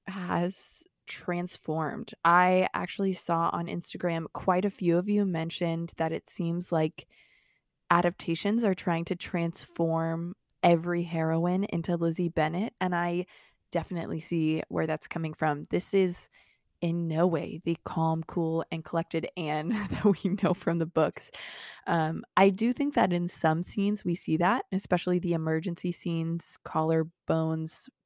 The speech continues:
dislocating, Louisa falling. We see a calm and composed Anne, uh, but there are quite a few moments that we mentioned earlier. She mentions a weird octopus dream to the Countess. She mentions that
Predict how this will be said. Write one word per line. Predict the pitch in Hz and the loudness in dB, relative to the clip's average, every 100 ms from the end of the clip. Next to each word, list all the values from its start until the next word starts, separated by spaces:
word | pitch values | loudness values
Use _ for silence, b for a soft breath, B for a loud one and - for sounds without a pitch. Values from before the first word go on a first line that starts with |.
| _ | _
dislocating, | 170 160 190 233 208 214 190 180 175 170 165 B B B B | 0 2 6 6 6 4 4 4 2 -2 -6 B B B B
Louisa | 165 165 160 160 - | 0 0 -4 -6 2
falling. | 196 202 196 190 185 | 4 6 4 2 0
We | 180 | -2
see | 175 - 165 | -2 -2 -2
a | |
calm | - - 165 165 | -2 0 0 0
and | 160 | -4
composed | 165 165 160 - - | -4 0 -2 -4 -6
Anne, | 160 160 160 160 - b b b | -4 -2 -2 -4 -10 b b b
uh, | 160 156 - | -10 -8 -4
but | 165 151 - - - | -2 -2 -6 -16 -8
there | 165 160 | -4 -2
are | 156 160 165 _ - | -2 -2 -4 _ -18
quite | - 175 185 | -6 -2 -2
a | |
few | - 160 151 - | -4 -6 -6 -4
moments | 165 160 160 - - | -2 0 -4 -8 -6
that | 170 | -4
we | 165 | -2
mentioned | 160 - 156 - - | -4 -4 -4 -2 2
earlier. | 185 185 170 170 170 | 4 4 4 4 2
She | - - 165 156 165 | 0 -2 0 -2 -4
mentions | 165 156 165 165 | -4 -2 -4 -2
a | 160 | 0
weird | 160 156 160 | 0 0 2
octopus | - - - 165 - | -2 -4 -8 -6 -6
dream | - 160 160 156 | -4 -4 -2 -4
to | - 170 | -4 0
the | 151 151 175 _ - | 2 2 -2 _ -10
Countess. | - 156 - 170 175 - - B B B B | -2 -2 0 -4 -4 -8 -14 B B B B
She | - - 170 | -6 0 2
mentions | 160 156 - 156 156 156 - - - | 0 -2 -2 -2 -4 -6 -10 -16 -6
that | 165 160 143 | 0 2 0